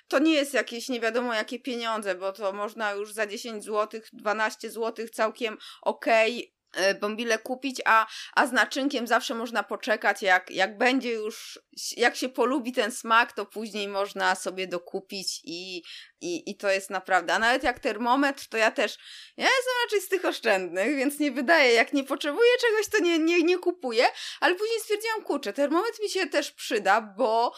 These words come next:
przecież i do zielonej herbaty nigdy nie wiem kiedy i, i z drugiej strony, y, a chcę, żeby faktycznie była smaczna i miała to działanie, jakie trzeba i to też nie jest jakieś mega drogie, bo to też jest tam kilkanaście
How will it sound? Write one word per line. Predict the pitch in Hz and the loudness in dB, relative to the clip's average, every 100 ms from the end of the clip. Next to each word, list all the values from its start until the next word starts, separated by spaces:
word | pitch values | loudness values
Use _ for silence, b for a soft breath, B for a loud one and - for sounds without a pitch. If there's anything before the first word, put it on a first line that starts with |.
| B - | B -14
przecież | 285 359 - | -6 -4 -4
i | 320 | -4
do | 381 320 | -2 0
zielonej | 311 277 254 | 0 0 -2
herbaty | 262 202 165 165 - | -2 -2 -2 -4 -6
nigdy | 175 233 208 202 254 | -2 -2 -2 -2 -2
nie | 214 170 170 | 0 -2 -2
wiem | 175 170 - | -2 -4 -6
kiedy | - 151 147 135 135 B B B - | -6 -4 -6 -8 -12 B B B -4
i, | 247 277 277 - | 0 0 -2 -6
i | 277 | -6
z | |
drugiej | 262 330 311 | -2 -2 -2
strony, | - 285 302 294 285 285 269 - | 0 0 2 2 2 4 2 0
y, | 247 247 220 226 196 - - | -4 -4 -10 -12 -12 -8 -6
a | |
chcę, | - - 302 302 | -6 0 2 2
żeby | 311 247 254 | 0 -2 -4
faktycznie | 277 262 269 254 262 | -2 -6 -8 -6 -6
była | 240 220 233 226 | -6 0 2 2
smaczna | - 247 233 - 247 233 | 0 0 0 0 -2 -2
i | - 220 | -2 -6
miała | 220 220 220 | 0 2 2
to | 247 | -2
działanie, | 202 202 202 196 190 | -2 2 2 0 -2
jakie | 185 - 185 | -4 -6 -10
trzeba | - 180 185 214 B B - | -6 -2 0 -2 B B -8
i | 277 | -4
to | 453 453 | -4 -4
też | - - | -6 -2
nie | 330 | 0
jest | 254 262 | 0 0
jakieś | 214 247 202 - - _ _ _ - | -6 -6 -10 -14 -20 _ _ _ -12
mega | 208 233 294 277 - | 0 2 4 4 2
drogie, | 226 285 240 277 175 175 | 2 2 2 2 0 -6
bo | 339 262 | -6 -10
to | - 403 | -12 -8
też | 480 403 | -6 -4
jest | 330 - | -6 -4
tam | 240 240 | -6 -6
kilkanaście | - 226 226 202 214 - | -10 -6 -2 2 0 0